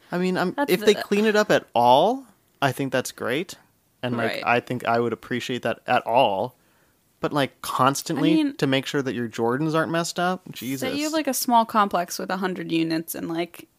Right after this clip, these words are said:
Speaker 2: forty of them have dogs 'cause it's a pet-friendly unit. Like,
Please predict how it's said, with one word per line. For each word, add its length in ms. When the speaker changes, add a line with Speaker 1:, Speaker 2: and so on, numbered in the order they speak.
Speaker 2:
forty 420
of 80
them 160
have 220
dogs 480
'cause 120
it's 120
a 80
pet-friendly 520
unit. 320
Like, 320